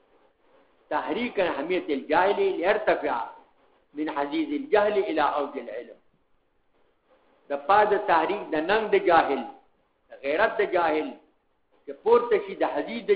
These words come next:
جهل نه، د لاندې طرف نه. اوچت طرف ځای دی. دا د دې رکوع خلاصه. بسم الله الرحمن الرحیم.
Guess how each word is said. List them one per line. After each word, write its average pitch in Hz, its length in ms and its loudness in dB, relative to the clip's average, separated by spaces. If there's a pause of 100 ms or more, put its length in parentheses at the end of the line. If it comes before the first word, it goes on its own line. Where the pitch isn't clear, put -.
جهل 147 260 0
نه، 135 180 -10
د 247 120 -6
لاندې 214 420 0
طرف 165 260 0
نه. 127 280 -12 (680)
اوچت 220 380 -2
طرف 175 280 4
ځای 127 200 -6
دی. 117 120 -16 (2250)
دا 151 180 4
د 147 100 -2 (120)
دې 135 140 -2
رکوع 139 320 -6 (100)
خلاصه. 113 360 -12 (2500)
بسم 160 320 -6
الله 160 280 4
الرحمن 156 560 0
الرحیم. 131 500 -4